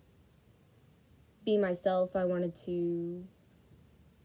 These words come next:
run with the wind. And, um, I didn't figure that out until ninth grade.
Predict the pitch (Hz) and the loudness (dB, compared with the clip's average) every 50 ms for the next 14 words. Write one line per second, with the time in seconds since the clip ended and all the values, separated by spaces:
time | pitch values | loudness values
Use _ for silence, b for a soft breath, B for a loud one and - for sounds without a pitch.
0 | - - - - 170 175 180 190 196 202 196 190 - 175 170 170 165 165 165 160 | -20 -20 -14 -8 -2 0 2 2 4 4 2 2 2 0 0 2 0 0 0 -2
1 | 160 156 - - - _ - - - 175 170 170 165 165 165 170 165 165 165 - | -4 -6 -10 -14 -20 _ -12 -6 -4 -2 0 0 0 0 0 0 0 -2 -4 -8
2 | - - - - - 160 165 165 165 160 160 165 165 165 175 185 - - _ - | -14 -20 -20 -18 -12 -8 -8 -6 -6 -6 -6 -6 -6 -6 -6 -8 -10 -16 _ -20
3 | - - - B B B B B B B - 214 240 269 262 - - 226 190 202 | -20 -20 -20 B B B B B B B -2 2 2 2 2 0 -2 0 2 2
4 | 185 185 175 170 165 165 165 175 185 190 - - 175 175 - - - 175 170 165 | 2 2 2 2 0 0 2 2 0 0 0 -4 -4 -6 -6 -4 -4 -2 0 0
5 | 165 160 160 160 160 165 175 175 - - - - - _ - - - - - - | 0 0 0 -2 -4 -6 -8 -10 -14 -20 -20 -20 -20 _ -20 -20 -20 -20 -20 -20
6 | - _ - - - - - 170 170 156 156 165 - - - 202 202 202 208 208 | -20 _ -20 -20 -20 -8 -6 -4 -2 -2 -4 -4 -6 0 4 6 6 6 6 4
7 | 202 | 0